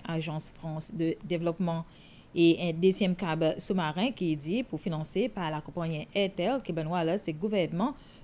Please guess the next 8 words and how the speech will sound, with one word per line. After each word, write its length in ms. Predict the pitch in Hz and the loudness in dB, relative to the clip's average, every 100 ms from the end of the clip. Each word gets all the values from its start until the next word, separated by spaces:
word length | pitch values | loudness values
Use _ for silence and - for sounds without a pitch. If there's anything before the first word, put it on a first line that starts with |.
| - | 0
nouveau 480 | 175 190 185 180 165 | 4 6 6 4 4
générateur 600 | 196 170 170 160 175 147 | 2 2 0 2 2 2
électricité 800 | 180 170 175 175 - 160 240 330 | 2 0 0 -2 -4 0 2 2
qui 120 | - | -2
pour 160 | 156 165 | -4 -4
masse 420 | 160 156 156 - | -2 -4 -4 -2
avec 340 | 160 165 151 | -2 -2 -6
gaz 400 | - 214 294 - | -2 -2 0 -2